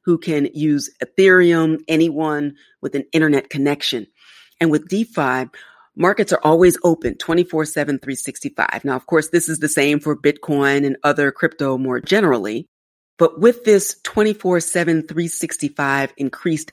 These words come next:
access, that increases access around the world to capital and also to liquidity. There are no borders, no centralized authorities who can block payments or deny you access to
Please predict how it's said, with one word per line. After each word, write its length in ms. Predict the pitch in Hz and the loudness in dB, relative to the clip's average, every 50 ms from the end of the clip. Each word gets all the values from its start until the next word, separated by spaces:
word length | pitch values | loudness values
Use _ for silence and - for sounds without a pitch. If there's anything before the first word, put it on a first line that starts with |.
| _ - | _ -4
access, 580 | 113 107 120 - - - 170 170 180 - - - _ - - - - - - - _ _ _ _ _ _ - | -4 -4 -4 -4 -6 -4 -2 -2 -4 -4 -12 -14 _ -20 -20 -20 -20 -20 -20 -20 _ _ _ _ _ _ 0
that 400 | - 175 196 214 220 220 - - _ _ - | 2 4 4 4 4 2 -2 -10 _ _ 0
increases 680 | 170 165 160 - 208 196 185 - - 170 165 147 - - - | 0 0 2 0 -2 -2 -2 0 0 -2 -2 -2 -4 -2 0
access 540 | 143 160 160 - - - 170 160 151 - - - | 0 0 0 -2 -2 0 0 0 0 -2 -6 -6
around 440 | 147 131 127 135 135 143 160 156 147 | -6 -4 -2 0 2 4 4 4 2
the 60 | 147 | 0
world 280 | 135 143 156 147 - | 0 -2 -4 -4 -4
to 80 | - - | -8 -12
capital 800 | _ - - 202 185 185 185 190 180 175 165 160 160 156 156 - - - - - - | _ -6 -2 -2 -2 0 0 0 0 2 2 2 2 0 -2 -8 -18 -20 -20 -14 -8
and 140 | - - 151 | -6 -2 -2
also 300 | 143 175 - 185 165 151 | -2 0 2 2 2 2
to 240 | 160 - 170 139 | 2 0 -4 -4
liquidity. 600 | 107 - - - - 190 175 131 110 - - _ _ _ _ _ _ _ _ _ _ _ _ _ _ - | -4 -6 -8 -4 0 0 0 0 -2 -8 -8 _ _ _ _ _ _ _ _ _ _ _ _ _ _ 0
There 100 | 160 156 | 2 4
are 20 | |
no 160 | 151 170 165 139 | 6 6 4 4
borders, 720 | - 160 165 180 180 151 117 - - - - - - - _ _ _ _ _ _ | 2 2 4 4 4 4 2 0 -4 -8 -16 -18 -18 -18 _ _ _ _ _ _
no 240 | - 156 165 170 165 | -2 0 0 0 0
centralized 840 | 160 - - - 196 190 - - 180 165 156 151 151 143 143 - - | -2 -6 -4 -4 -4 -4 -4 -4 -2 0 0 0 0 -2 -4 -10 -14
authorities 680 | 143 - - - 151 160 165 170 160 156 139 135 131 - | -18 -16 -8 -6 -4 0 0 0 0 0 -4 -6 -6 -8
who 80 | 160 | -8
can 180 | - - 123 120 | -8 -8 -10 -10
block 380 | - 135 147 147 151 - _ | -4 -2 -2 -2 -2 -4 _
payments 560 | - 165 156 151 147 139 131 - - - - 135 | -6 -2 0 2 2 0 -2 -4 -6 -10 -8 -6
or 200 | 135 131 120 _ _ - - - - - _ | -4 -4 -6 _ _ -20 -20 -20 -20 -20 _
deny 320 | - 147 139 143 143 151 160 | -4 0 4 6 6 6 4
you 460 | 160 147 143 147 143 139 139 131 - - | 4 2 0 0 0 0 -2 -2 -4 -4
access 480 | 143 170 - - - 156 139 139 - - | -4 -4 -4 -6 -4 -4 -4 -4 -4 -10
to 120 | - - | -10 -4